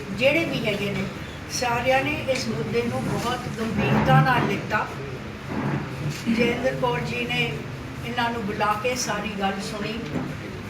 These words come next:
ਔਰ ਇੱਕ ਵਕੀਲ ਕੀਤਾ ਔਰ ਉਹਦੀ ਅੱਜ ਅਸੀਂ ਦੱਸਣਾ ਚਾਹੁੰਦੇ ਹਾਂ ਕਿ ਕੱਲ੍ਹ ਤਿੰਨ ਵਜੇ ਉਹਦਾ ਆਰਡਰ ਆ ਗਿਆ। ਉਹਦੀ ਕਾਪੀ ਮੈਂ ਤੁਹਾਨੂੰ ਦਿਖਾਉਣਾ ਚਾਹੁੰਦੀ ਹਾਂ ਹਾਈ ਕੋਰਟ ਦੀ,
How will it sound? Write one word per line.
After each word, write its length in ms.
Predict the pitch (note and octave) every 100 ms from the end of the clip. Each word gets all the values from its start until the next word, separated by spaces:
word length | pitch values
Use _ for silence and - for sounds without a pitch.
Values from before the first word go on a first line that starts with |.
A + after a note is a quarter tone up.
| - - - - - - A3+
ਔਰ 260 | A#3 A#3+ B3 B3
ਇੱਕ 360 | C4 C4+ - A#3 - G3+
ਵਕੀਲ 420 | A3+ A#3+ B3 C#4 B3+
ਕੀਤਾ 300 | A#3+ G3+ A#3 G#3+ - - - - - D#2+ - C#3 - - - -
ਔਰ 160 | A3+ A#3 - - - - - -
ਉਹਦੀ 380 | C4+ C#4+ - - C4 B3+ A#3
ਅੱਜ 160 | A#3+ B3 -
ਅਸੀਂ 200 | - A#3
ਦੱਸਣਾ 420 | G#3 G#3+ A3 A3
ਚਾਹੁੰਦੇ 320 | G#3+ G#3+ -
ਹਾਂ 300 | - - - -
ਕਿ 80 | -
ਕੱਲ੍ਹ 440 | B3+ - A#3 C4 B3+ - - - -
ਤਿੰਨ 220 | B3+ C4+
ਵਜੇ 380 | C4 B3+ A3+ G3 - - - - - - A#3
ਉਹਦਾ 160 | A#3+
ਆਰਡਰ 500 | A3+ A3+ G#3 G3+ A3+
ਆ 140 | G3 F#3+
ਗਿਆ। 180 | A3+ A#3
ਉਹਦੀ 220 | A3+ A3+ G#3+
ਕਾਪੀ 320 | G3 A#3 A3
ਮੈਂ 100 | A3
ਤੁਹਾਨੂੰ 320 | G#3+ G#3+ G3+
ਦਿਖਾਉਣਾ 440 | G3+ G3 G3 F#3+ G3
ਚਾਹੁੰਦੀ 500 | - F#3+ G3+ A3+ G#3+
ਹਾਂ 80 | G#3+ G3+
ਹਾਈ 120 | G3
ਕੋਰਟ 300 | F#3 G3 G3
ਦੀ, 220 | F#3+ G3